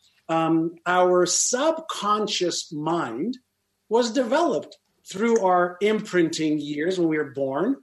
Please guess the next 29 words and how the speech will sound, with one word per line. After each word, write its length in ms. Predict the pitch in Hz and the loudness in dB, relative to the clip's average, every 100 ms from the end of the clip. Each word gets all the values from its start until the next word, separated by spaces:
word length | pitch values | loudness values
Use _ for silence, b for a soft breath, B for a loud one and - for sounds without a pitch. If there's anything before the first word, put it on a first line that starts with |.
| b b _ | b b _
right? 240 | 147 185 | -2 0
And 120 | 185 156 | 0 0
we 160 | 147 | -2
were 180 | 139 143 | -2 -2
watching 540 | 139 147 143 - 156 | -2 -2 -2 -4 -4
and 140 | 147 127 | -2 -2
listening 500 | 147 - 151 147 143 | -2 -2 -2 -2 -2
and 140 | 135 - _ | -4 -10 _
interacting 460 | 165 147 151 147 147 | -2 0 0 0 -2
with 100 | 143 | -2
our 120 | 139 | -2
parents, 380 | - 147 143 - | -4 -6 -6 -6
teachers, 760 | - 151 - 156 147 98 - b b - | -10 -10 -8 -4 -4 -6 -12 b b -10
um, 420 | 143 139 139 294 147 | -6 -2 0 -2 -4
uh, 60 | |
siblings, 640 | - - 170 156 151 147 151 | -2 -2 0 0 0 0 -2
et 120 | - | -2
cetera, 540 | - 143 131 139 269 - B B B | 0 0 0 -2 -4 -8 B B B
through 240 | - 190 180 | -2 2 4
our 160 | 170 | 4
modeling 760 | 165 165 170 185 170 156 143 139 | 4 2 4 4 2 2 0 0
years 640 | 127 131 131 180 240 - b - | -2 -2 -2 -2 -4 -10 b -10
and 120 | 226 | -4
through 140 | 220 | 2
our 180 | 214 202 | 4 4
experiential 1200 | 190 - - 190 185 190 175 143 143 - 202 196 | 2 0 0 2 4 4 4 2 0 0 0 0
years. 560 | 208 311 277 131 113 - | 4 4 6 2 -2 -12
And 100 | 165 | -12
so 340 | - 143 185 | 0 2 4